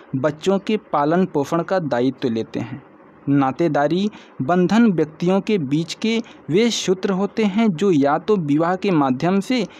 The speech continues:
या वंश परंपरा के माध्यम से रक्त संबंधियों जैसे माता-पिता, भाई-बहन और संतान आदि को जोड़ते हैं। विवाह को दो वयस्क,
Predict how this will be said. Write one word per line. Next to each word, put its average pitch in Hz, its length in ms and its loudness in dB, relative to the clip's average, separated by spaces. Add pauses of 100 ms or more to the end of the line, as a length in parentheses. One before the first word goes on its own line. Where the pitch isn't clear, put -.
(160)
या 202 280 2 (300)
वंश 233 280 2
परंपरा 160 560 0
के 202 160 -2
माध्यम 170 460 0
से 202 260 0
रक्त 180 280 -2
संबंधियों 143 680 2 (360)
जैसे 156 360 0
माता-पिता, 165 800 0 (380)
भाई-बहन 185 840 0 (1000)
और 208 180 2
संतान 170 580 0 (100)
आदि 151 260 0
को 202 200 0
जोड़ते 143 400 0
हैं। 117 300 -6 (880)
विवाह 165 400 0
को 240 300 -2 (280)
दो 208 300 2
वयस्क, 165 420 0